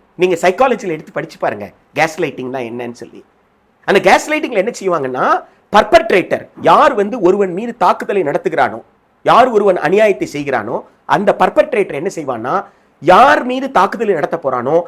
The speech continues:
அவன் நம்பிக்கையை முதல்ல பெறுவான். அவன் நம்பிக்கையை பெறுவது, "இவரை தவிர வேற ஆளே கிடையாது." அப்ப அவன் கூட, "ஏய், இவன் தப்பான ஆளு" அப்படின்னு சொல்றதுக்கு உண்மையான ஆட்கள் பத்து பேர் இருந்தா கூட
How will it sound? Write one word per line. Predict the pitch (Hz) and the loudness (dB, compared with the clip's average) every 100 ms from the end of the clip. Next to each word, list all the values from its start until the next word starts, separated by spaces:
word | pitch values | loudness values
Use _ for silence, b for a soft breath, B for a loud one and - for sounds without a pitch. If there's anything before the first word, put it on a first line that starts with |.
| - | -2
அவன் | 139 165 156 | 2 2 4
நம்பிக்கையை | 185 226 277 226 208 | 0 0 -2 -2 -2
முதல்ல | 214 139 160 - | -2 0 2 2
பெறுவான். | 143 127 131 - _ _ _ _ | 2 0 0 -6 _ _ _ _
அவன் | 147 151 | 0 4
நம்பிக்கையை | 190 233 - 240 | 4 2 0 0
பெறுவது, | - 135 | 0 -2
"இவரை | 151 185 165 | 0 0 2
தவிர | 180 247 | 0 2
வேற | 214 147 | 2 2
ஆளே | 151 180 | 2 0
கிடையாது." | 185 143 143 104 120 - _ _ _ _ _ _ _ | 0 0 -2 -2 -8 -12 _ _ _ _ _ _ _
அப்ப | 220 202 | 4 6
அவன் | 185 208 | 6 2
கூட, | 208 320 262 180 311 - B | 2 2 4 4 0 -6 B
"ஏய், | 156 226 | 0 2
இவன் | 185 180 | 2 0
தப்பான | - - 226 220 | -2 4 2 4
ஆளு" | 180 175 196 - 151 | 2 2 0 -2 -2
அப்படின்னு | 175 240 - | -2 -4 -4
சொல்றதுக்கு | 180 202 190 240 | -4 -4 -6 -6
உண்மையான | 247 202 226 233 233 | -4 -4 0 0 2
ஆட்கள் | 185 - 170 | 0 -2 -4
பத்து | 170 180 190 | -4 -6 -2
பேர் | 196 | -2
இருந்தா | 165 160 | 0 -6
கூட | 127 - 214 | -6 -2 -2